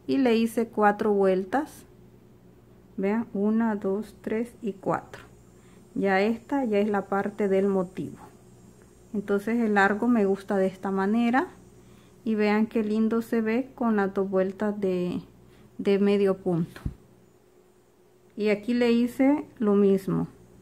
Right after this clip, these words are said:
Acá hicimos, aquí le vamos a mermar a dos cadenitas en todo. Dos cadenitas aquí, dos cadenitas, separando todo, ya les voy a mostrar.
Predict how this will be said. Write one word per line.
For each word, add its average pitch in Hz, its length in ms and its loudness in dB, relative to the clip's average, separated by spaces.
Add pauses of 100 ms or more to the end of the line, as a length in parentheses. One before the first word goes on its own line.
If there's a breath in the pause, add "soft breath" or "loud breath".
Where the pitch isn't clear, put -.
(520 soft breath)
Acá 214 640 0
hicimos, 208 840 0
aquí 190 300 -2
le 254 120 4
vamos 247 360 4
a 226 180 4
mermar 214 580 2
a 208 140 2
dos 208 220 0
cadenitas 233 920 2 (520 loud breath)
en 202 220 0
todo. 175 420 0 (500)
Dos 196 180 -2
cadenitas 190 640 -2
aquí, 247 360 -4
dos 226 160 -2
cadenitas, 233 760 -2
separando 202 600 -2
todo, 254 340 0
ya 214 160 -2
les 196 180 -4
voy 202 120 0
a 202 60 0
mostrar. 277 520 -2